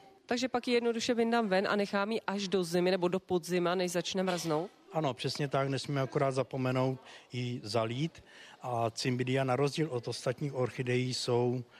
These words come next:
Speaker 2: když to řeknu slangově, žrouti živin. Čili na rozdíl od ostatních orchidejí cymbidia hodně hnojit.
Speaker 1: No ale potom, když ji budu z toho venkovního prostředí brát dovnitř, asi si ji nedám do obýváku, kde je pětadvacet stupňů.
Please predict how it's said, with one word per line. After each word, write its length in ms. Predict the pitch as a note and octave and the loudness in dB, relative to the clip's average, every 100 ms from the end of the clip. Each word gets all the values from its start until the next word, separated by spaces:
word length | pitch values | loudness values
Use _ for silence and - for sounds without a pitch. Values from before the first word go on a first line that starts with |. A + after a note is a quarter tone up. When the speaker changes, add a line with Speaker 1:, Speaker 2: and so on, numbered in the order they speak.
| - - | -20 -12
Speaker 2:
když 160 | A#2 | -8
to 100 | A#2 | -4
řeknu 420 | A2 A2 A#2+ A2 - - - | -2 -4 -4 -4 -6 -14 -8
slangově, 720 | A#2 A2+ A2+ A#2 A2+ A#2 A2 - - - | -2 0 2 2 2 2 0 -6 -20 -10
žrouti 480 | A2+ A2+ A#2 A2 B2+ | -4 0 0 0 0
živin. 420 | A2 B2 A#2 G#2 - - - | 2 2 2 0 -6 -18 -12
Čili 360 | - A#2 A#2+ - _ - | -6 0 0 -2 _ -2
na 140 | A#2 | 0
rozdíl 280 | C3+ C3 D3 | 2 0 -2
od 180 | C3 C#3 | -4 -6
ostatních 420 | - C#3 - C3+ | -4 -4 -4 -4
orchidejí 400 | A2+ - A#2+ B2+ | -6 -4 -4 -4
cymbidia 520 | - A2+ A#2 A#2+ A#2 | -4 -4 -2 0 0
hodně 340 | G2+ A2 A#2 G#2+ | 2 0 2 0
hnojit. 480 | G#2+ G#2 G2 - - _ _ | 0 0 -2 -6 -20 _ _
Speaker 1:
No 140 | G3 A3 | -2 0
ale 140 | A3 | 0
potom, 440 | G#3 F#3+ G3 G#3+ G3 | 0 2 2 2 2
když 340 | F3+ F3 - | 0 0 0
ji 260 | F#3 F#3 D#3+ | 2 2 0
budu 540 | D#3+ D#3+ E3+ F3 F3 - | -2 0 0 0 -4 -6
z 160 | - | -4
toho 180 | F3 F3 | 0 2
venkovního 460 | F3 D#3+ E3 F3+ G3+ | 0 0 0 2 0
prostředí 800 | E3 D#3+ - - D#3+ D#3 D#3 F3+ | 0 -2 -4 -6 -4 -4 -4 -2
brát 380 | E3 D#3+ F3 F3+ | 0 0 0 0
dovnitř, 560 | D#3+ D3 D3 D3 - - | 0 0 0 -2 -2 -2
asi 200 | - F3+ | -2 0
si 140 | G3+ | 2
ji 60 | G3+ | 4
nedám 300 | F#3 F#3+ F#3 | 4 2 2
do 80 | |
obýváku, 580 | - D#3+ D#3+ D#3+ D#3 E3+ | 0 -2 -2 -2 -2 -2
kde 160 | E3 D#3 | 0 0
je 60 | |
pětadvacet 600 | D3 D3+ D3+ C#3 C3+ D3+ | 0 -2 -2 -4 -4 -6
stupňů. 440 | - D3+ - C3+ | -8 -10 -10 -12